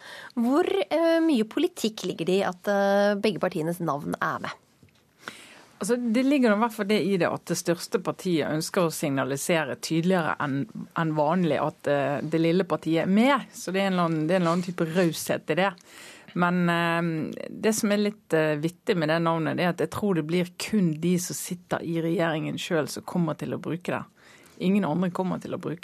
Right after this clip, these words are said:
Speaker 2: det. Og det, eh, hvis du ser hvordan regjeringen blir omtalt historisk, så er denne regjeringen dømt til å hete Erna Solbergs regjering. Blir det en til Erna-regjering, så blir det Erna Solbergs første regjering.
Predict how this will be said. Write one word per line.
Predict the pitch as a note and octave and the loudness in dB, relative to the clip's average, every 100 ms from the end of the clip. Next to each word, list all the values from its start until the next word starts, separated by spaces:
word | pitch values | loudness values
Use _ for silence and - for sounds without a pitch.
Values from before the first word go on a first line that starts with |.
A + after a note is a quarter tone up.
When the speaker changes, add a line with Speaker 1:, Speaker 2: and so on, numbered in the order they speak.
| - | -8
Speaker 2:
det. | - | -6
Og | - D#3+ | -4 -2
det, | F3 | -2
eh, | E3 D3+ C#3 C#3 C#3 - - - - _ _ - - - | 0 -2 -4 -6 -10 -16 -20 -20 -20 _ _ -12 -8 -8
hvis | D#3+ F3 | -8 -4
du | E3+ | -2
ser | F#3+ | -2
hvordan | F3 F#3+ F3+ | 0 0 2
regjeringen | E3+ F3 D#3+ C#3+ | 4 2 0 0
blir | C#3+ | 0
omtalt | E3+ F3 E3 - | 0 0 -2 -6
historisk, | - - F#3+ C#3+ - - | -10 -2 -2 0 -4 -4
så | - | -2
er | D#3+ | 0
denne | D3 E3 | 0 0
regjeringen | F3 F3+ E3 D3+ D#3 | 0 0 0 -2 0
dømt | G3 F3 | 2 2
til | F3 D3 | -2 -4
å | D#3 | -2
hete | D3+ E3+ - G#3+ - _ _ | -2 -2 -2 0 -2 _ _
Erna | G#3+ F#3+ C#3 | -2 0 -2
Solbergs | - F3 E3+ - - - - - _ - | -2 0 0 0 -4 -10 -16 -20 _ -4
regjering. | D#3+ C#3 - F3 - _ _ - | 0 0 -4 -10 -20 _ _ -2
Blir | F#3+ F#3 | 2 4
det | E3 | 4
en | G3+ | 2
til | F3+ G3+ E3+ - | 2 2 2 -2
Erna-regjering, | - F3+ F3 E3 E3+ D#3+ A#3+ C4 | -2 0 2 2 4 4 2 -2
så | A3 | -2
blir | G3 E3 | 0 0
det | |
Erna | D#3+ D#3+ E3 | 0 -2 -2
Solbergs | F#3 A#3 E4 - | -2 -2 -4 -4
første | G4 G4+ - C#3+ | -6 -4 -2 -2
regjering. | A#2 - - | -2 -8 -10